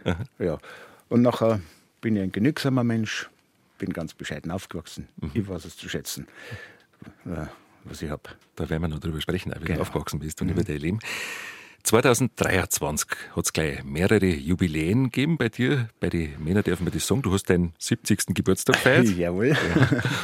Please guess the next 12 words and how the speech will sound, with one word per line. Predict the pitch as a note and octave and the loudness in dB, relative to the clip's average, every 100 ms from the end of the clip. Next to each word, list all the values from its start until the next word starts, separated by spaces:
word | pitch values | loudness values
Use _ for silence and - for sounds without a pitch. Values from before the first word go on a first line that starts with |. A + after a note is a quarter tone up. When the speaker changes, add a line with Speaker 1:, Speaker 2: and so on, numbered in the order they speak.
| - - - - | -6 -12 -14 4
Speaker 1:
Und | B2 A2 | 6 6
hast | B2 - | 4 4
beruflich | A2+ E3+ - D3+ - | 4 4 2 2 4
ein | G#2+ A2 | 4 6
Jubiläum | G2+ G#2 F#2+ G2 A#2+ B2+ G#2 | 4 4 6 6 6 4 0
gefeiert, | G2 - E2 G2 | -2 2 2 4
nämlich | F#2 F2+ - - - | 4 2 -2 -8 -18
fünfunddreißig | - - C#3+ B2+ - F#2 - G#2 | -2 0 2 2 2 2 2 0
Jahre | - D#2 E2+ | -2 0 0
Mein | D2+ | 0
Liebste | D2+ D#2+ - - D#2 | -2 -2 -4 -2 -2
Weiß. | C2+ C2+ | -4 -6